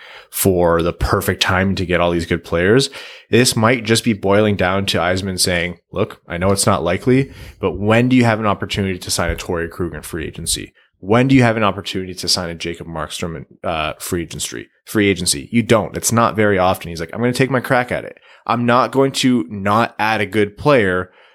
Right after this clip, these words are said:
just because it's not perfect timing right now. Maybe we don't get good value out of him. We, we work it out later." He's like, "I, maybe Yzerman's thing in his head is,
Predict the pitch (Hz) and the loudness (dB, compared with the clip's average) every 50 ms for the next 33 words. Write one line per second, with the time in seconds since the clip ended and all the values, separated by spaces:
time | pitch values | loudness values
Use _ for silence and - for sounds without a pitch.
0 | _ _ - 117 - - 120 110 120 104 104 92 - - 98 98 98 - - - | _ _ -4 -2 -2 0 -2 -2 -2 -2 -2 -4 -4 -4 -4 -4 -4 -4 -6 -8
1 | - 107 95 - 90 87 - - 101 98 95 87 90 92 90 80 90 92 95 85 | -8 -8 -8 -8 -10 -12 -10 -8 -8 -8 -10 -10 -12 -12 -12 -10 -10 -8 -8 -8
2 | 71 53 - _ _ _ _ _ - 98 123 143 147 175 175 165 165 165 156 143 | -8 -10 -14 _ _ _ _ _ -2 0 0 2 2 2 2 4 4 4 2 2
3 | 160 147 143 156 151 135 135 143 143 147 139 120 101 90 82 73 78 71 - _ | 0 0 2 2 2 4 4 4 4 4 4 4 2 0 -2 -4 -10 -14 -18 _
4 | _ _ _ _ - 98 98 98 101 98 110 110 104 101 101 117 117 - 123 113 | _ _ _ _ -6 -2 -2 0 0 -2 -4 -6 -6 -4 -2 -4 -2 0 2 2
5 | 110 95 101 104 92 85 85 95 87 104 101 - - 120 123 123 123 127 135 143 | 2 2 2 0 -2 -2 -4 -6 -6 -6 -4 0 0 0 0 0 0 0 0 2
6 | 143 156 147 135 - 120 127 127 120 127 127 123 117 - - 120 113 113 110 104 | 4 2 2 2 2 2 0 0 0 -2 -4 -4 -4 -2 -2 -2 -2 -2 -2 -2
7 | 98 113 110 104 98 92 - | -2 0 0 0 -2 -2 -6